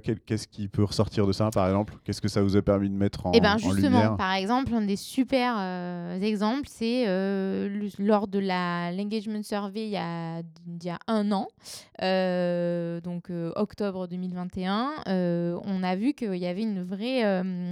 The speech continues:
Speaker 2: un vrai point qui re-, d'amélioration
Speaker 1: Mhm.
Speaker 2: qui ressortait sur, euh, bah, l'équilibre vie pro, vie perso et surtout la capacité, euh, à déconnecter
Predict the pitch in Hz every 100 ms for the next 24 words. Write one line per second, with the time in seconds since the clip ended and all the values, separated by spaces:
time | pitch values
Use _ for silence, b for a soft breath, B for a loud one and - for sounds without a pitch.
0 | 190 190 180 190 220 - 233 240 233 -
1 | 190 175 170 165 185 202 208 202 196 208
2 | 262 - - 101 127 - 196 - 202 -
3 | 269 175 - 214 226 196 185 180 175 175
4 | 175 170 170 170 180 190 226 202 196 -
5 | 202 202 185 185 - 214 254 269 - 208
6 | - 180 240 262 196 196 180 190 190 190
7 | 214 226 240 190 175 175 175 208 240 220
8 | - 220